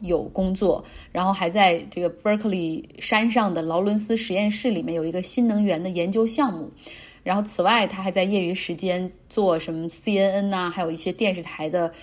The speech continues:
这种嘉宾哈。她的这个政治评论也做得非常好。所以在我们学校，她有一门课是横跨了 public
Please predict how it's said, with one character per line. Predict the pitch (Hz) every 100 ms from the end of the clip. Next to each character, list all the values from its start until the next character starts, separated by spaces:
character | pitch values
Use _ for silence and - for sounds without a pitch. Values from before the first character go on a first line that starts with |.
| -
这 | -
种 | 180 156
嘉 | - 190 190
宾 | 196 190
哈。 | 190 - -
她 | -
的 | 226 220
这 | 220
个 | 196 175
政 | 175 277
治 | 247
评 | 220 -
论 | 190 294 226 190
也 | 175
做 | 214 202
得 | 180
非 | 196
常 | 190 170
好。 | - - - - - - - - - - - - - - - - -
所 | 277
以 |
在 | 294
我 | 220
们 | 175
学 | 196
校， | 208 247
她 | 220 240
有 | 233
一 | 180 208
门 | 180 180
课 | - - 269 - -
是 | 202
横 | - 185 190
跨 | - 240
了 | 190 180 175 - - - _ _
public | - 262 254